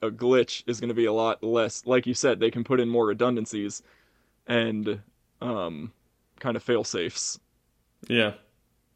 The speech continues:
Speaker 1: So there's that.
Speaker 2: I guess it'd
Speaker 1: And
Speaker 2: be
Speaker 1: then
Speaker 2: sorry.
Speaker 1: I want, I wanna move on to my next
Speaker 2: Yeah.
Speaker 1: point.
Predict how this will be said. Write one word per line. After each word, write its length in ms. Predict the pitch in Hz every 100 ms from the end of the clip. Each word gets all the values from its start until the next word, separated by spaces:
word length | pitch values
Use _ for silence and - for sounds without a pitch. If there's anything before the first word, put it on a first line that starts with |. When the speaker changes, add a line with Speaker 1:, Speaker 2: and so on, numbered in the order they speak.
| _
Speaker 1:
So 340 | - 117 110
there's 260 | 107 113 107
that. 360 | 110 98 98 - _ _ -
Speaker 2:
I 80 |
guess 120 | 135 147
it'd 100 | 165
Speaker 1:
And 80 |
Speaker 2:
be 40 | 147
Speaker 1:
then 380 | 127 123 120 120
Speaker 2:
sorry. 200 | - 92
Speaker 1:
I 60 | 131
want, 200 | 143 -
I 80 | 131
wanna 160 | 135
move 160 | 127 123
on 120 | 120
to 60 | 113
my 100 | 107
next 320 | 110 - - -
Speaker 2:
Yeah. 80 | 120
Speaker 1:
point. 160 | 104